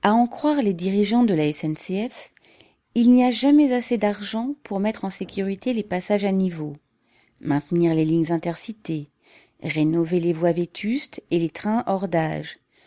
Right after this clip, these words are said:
ou bien encore pour embaucher et augmenter les salaires des cheminots. Il y en a, en revanche, pour investir dans tout ce qui n'est pas du domaine du transport public,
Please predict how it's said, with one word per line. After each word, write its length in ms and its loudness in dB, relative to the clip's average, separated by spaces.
ou 80 -6
bien 320 0
encore 580 -4
pour 300 -8
embaucher 720 -2
et 120 2
augmenter 440 0
les 120 2
salaires 360 0
des 100 0
cheminots. 500 -2
Il 220 -4
y 100 -6
en 240 -6
a, 300 -4
en 80 4
revanche, 680 -2
pour 220 -2
investir 680 -2
dans 160 2
tout 160 -6
ce 140 -8
qui 180 -8
n'est 100 2
pas 200 0
du 100 -6
domaine 340 4
du 120 0
transport 480 -8
public, 680 -8